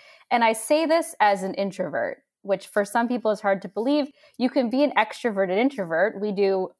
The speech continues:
on-camera stuff. We interact with people a lot for our jobs. But it stresses me out to cold reach out to people, to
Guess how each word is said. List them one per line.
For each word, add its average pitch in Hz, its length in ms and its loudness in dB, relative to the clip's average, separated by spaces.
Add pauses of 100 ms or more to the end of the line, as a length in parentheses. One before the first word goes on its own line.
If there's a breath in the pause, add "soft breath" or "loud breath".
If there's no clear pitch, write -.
(120)
on-camera 190 680 0
stuff. 208 460 0
We 196 280 -4
interact 208 520 0
with 202 160 -10
people 190 360 -6
a 170 100 2
lot 165 500 0
for - 160 0
our 180 180 4
jobs. 170 640 -4 (760 soft breath)
But 220 240 4 (460)
it 233 140 0
stresses 233 520 -2
me 233 160 -2
out 196 460 2
to 190 220 2 (220)
cold 190 560 -2
reach 180 240 -6
out 160 360 0
to 185 100 -8
people, 160 680 -4 (100)
to 180 280 -6